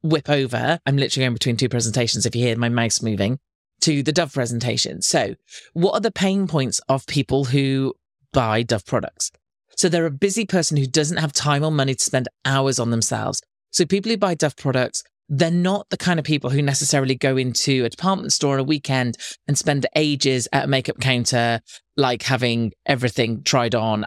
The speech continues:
And, you know, they haven't got time for that. They're tired of seeing what women should look like. They're tired of seeing the filtered, perfect versions of women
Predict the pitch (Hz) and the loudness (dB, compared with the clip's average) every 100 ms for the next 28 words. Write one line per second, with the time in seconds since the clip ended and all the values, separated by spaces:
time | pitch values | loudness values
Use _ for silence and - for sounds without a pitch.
0 | - 110 107 101 - _ 151 127 110 143 | -2 -2 -2 -4 -8 _ -2 0 0 0
1 | 143 170 127 135 117 110 113 85 _ _ | 0 0 -2 -2 -2 -2 -6 -8 _ _
2 | _ _ - - 165 - 160 180 185 185 | _ _ -8 -2 -2 0 0 2 0 0
3 | - 160 139 139 - 147 139 135 - - | 0 0 2 0 0 0 2 0 0 0
4 | - 139 127 - 123 - - 120 120 107 | 2 0 -2 -2 -2 -2 -4 -2 -2 -4
5 | - - - - - 160 - 160 160 170 | -10 -14 -14 -8 -2 -2 2 2 2 0
6 | - 156 135 127 127 127 - - - 139 | 0 2 2 0 -2 -6 -10 -14 -4 -4
7 | - 170 151 139 151 135 131 127 - _ | 0 0 0 0 0 2 0 -2 -8 _
8 | _ - - 160 143 - 143 131 139 139 | _ -8 0 2 2 0 -2 -2 -2 -2
9 | 139 143 143 131 127 123 120 - - 123 | 2 2 2 2 2 2 0 0 0 0
10 | 131 135 131 123 120 123 | 2 2 2 0 0 -2